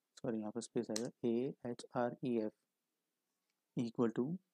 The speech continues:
ठीक है। अब मान लीजिए मेरे पास ऐसे कुछ, कुछ example लेते हैं, let's say, अ,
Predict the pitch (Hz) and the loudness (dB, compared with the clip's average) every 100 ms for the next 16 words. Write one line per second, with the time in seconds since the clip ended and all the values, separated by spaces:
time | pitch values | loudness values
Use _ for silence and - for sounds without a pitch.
0 | _ _ _ _ _ _ _ - 127 139 | _ _ _ _ _ _ _ -4 -2 -2
1 | - _ _ _ _ _ _ _ - 120 | -6 _ _ _ _ _ _ _ -2 2
2 | 117 120 120 117 117 113 _ _ _ _ | 4 6 6 4 2 -2 _ _ _ _
3 | _ _ _ _ _ _ _ _ _ _ | _ _ _ _ _ _ _ _ _ _
4 | _ _ _ _ - 110 113 120 117 127 | _ _ _ _ -2 0 2 0 0 0
5 | 123 117 110 117 113 107 117 113 - - | 0 -2 -4 -4 -4 -4 -6 -8 -10 -6
6 | 120 120 120 120 - _ _ _ _ _ | -4 -4 -6 -8 -14 _ _ _ _ _
7 | _ _ _ _ _ _ _ _ _ _ | _ _ _ _ _ _ _ _ _ _
8 | _ 123 - - 110 107 104 127 113 101 | _ -2 -2 -4 -2 0 -2 -2 -2 -4
9 | 104 110 156 175 _ _ _ _ _ _ | -4 -4 -4 -8 _ _ _ _ _ _
10 | _ _ _ _ _ _ _ _ 110 104 | _ _ _ _ _ _ _ _ -8 -4
11 | 110 - - 113 113 113 127 139 _ _ | -4 -4 -2 0 2 0 -2 -8 _ _
12 | _ _ _ _ _ _ _ _ _ _ | _ _ _ _ _ _ _ _ _ _
13 | _ _ _ - 117 | _ _ _ -10 -2